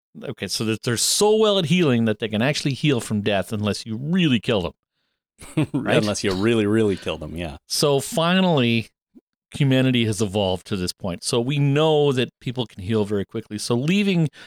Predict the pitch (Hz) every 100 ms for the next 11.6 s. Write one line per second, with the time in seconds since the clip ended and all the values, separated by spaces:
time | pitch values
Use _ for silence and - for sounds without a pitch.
0 | _ - 110 117 147 139 117 139 120 117
1 | 107 101 92 107 101 95 104 110 110 98
2 | 95 90 98 - - 78 - - - _
3 | _ - 131 120 120 117 - _ _ _
4 | _ - 110 98 98 104 165 123 123 123
5 | 120 107 - - 139 131 120 107 98 -
6 | _ _ _ _ - 127 117 117 104 104
7 | - _ 113 110 - _ - - - 147
8 | 135 123 113 107 98 98 98 101 92 87
9 | - _ _ _ - 101 104 120 117 -
10 | - 110 - 107 101 98 95 98 98 98
11 | 110 101 104 104 101 98